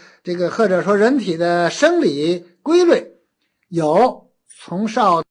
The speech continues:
到壮，从壮到老到衰这样一个规律。但是呢，有的人呢，就可以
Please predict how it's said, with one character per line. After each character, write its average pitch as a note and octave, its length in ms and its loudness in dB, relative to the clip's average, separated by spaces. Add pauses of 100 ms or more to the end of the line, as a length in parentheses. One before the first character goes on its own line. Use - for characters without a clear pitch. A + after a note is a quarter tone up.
(100)
到 F3+ 220 0
壮， E3 340 0
从 E3 320 -10
壮 E3+ 300 -4
到 F3+ 180 -4
老 A#2 300 -10
到 D3 180 -6
衰 G3+ 400 -4 (640)
这 F3+ 80 -6
样 C3+ 100 -6
一 C#3 100 -8
个 C3+ 60 -18
规 D3 220 -2
律。 C3+ 160 -10 (1700)
但 C#4 160 2
是 C#4+ 120 2
呢， C#4+ 260 0 (300)
有 G3 280 4
的 A3 120 6
人 A3+ 200 4
呢， D4 160 4
就 C#4 220 0
可 C4 220 0
以 D#3+ 680 0